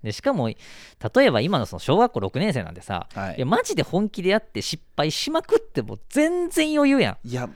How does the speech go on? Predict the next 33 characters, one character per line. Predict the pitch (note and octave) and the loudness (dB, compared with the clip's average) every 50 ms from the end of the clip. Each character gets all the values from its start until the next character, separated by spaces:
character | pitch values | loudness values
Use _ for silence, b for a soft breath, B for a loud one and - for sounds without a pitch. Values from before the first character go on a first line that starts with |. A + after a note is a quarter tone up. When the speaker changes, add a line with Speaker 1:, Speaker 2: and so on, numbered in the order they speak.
| - - - | -18 -16 -8
Speaker 2:
も | - C#3 C#3 C3+ C#3+ C#3+ | -4 -2 0 0 -2 -2
う、 | - _ _ _ - | -6 _ _ _ 0
Speaker 1:
俺 | - B3 B3+ E4 F4 | 4 6 8 8 8
ら | D#4+ C4+ - | 8 6 6
が | F3+ C#3+ B2+ A#2+ A2+ G2+ - - | 8 8 8 6 4 2 -2 -4
Speaker 2:
む | B2 | -6
し | A#2 G#2+ | -4 -4
ろ、 | |
う | F#2+ | -4
ん。 | E2+ - | -4 0
Speaker 1:
本 | D#3+ F3 F3+ | 0 0 0
気 | - G3 F3+ | 2 0 2
で | E3+ F3 D3 D#3 - - | 2 2 0 0 -14 -14
失 | E3 - - E3+ D#3 - - | -12 -8 -6 -6 -6 -4 0
敗 | D#3 D#3+ E3+ | 2 2 2
し | - | 2
た | - A#2 G2+ | 0 -2 0
ら、 | G#2+ A#2 A#2 G#2+ F#2+ | 2 2 2 0 0
Speaker 2:
は | F#2 A#2 G#2+ | 0 2 2
い。 | |
Speaker 1:
や | - - D#3+ | 2 2 8
べ | - G3+ | 6 6
え | - - F#4+ F#4 | 6 6 0 0
っ | - | 0
て | - - C3 | 0 -2 0
な | A#2 C3+ | 0 0
る | D3+ D3 | 0 0
け | - A2 | -2 0
ど、 | G#2 A#2+ A#2+ A#2 A2 G#2+ | 2 4 6 6 6 4
Speaker 2:
そ | G#2 | 2
う | |
や | G2 F#2+ | 0 -2
ね。 | G#2+ C3+ C#3 B2 G2+ - | 0 0 2 0 0 -4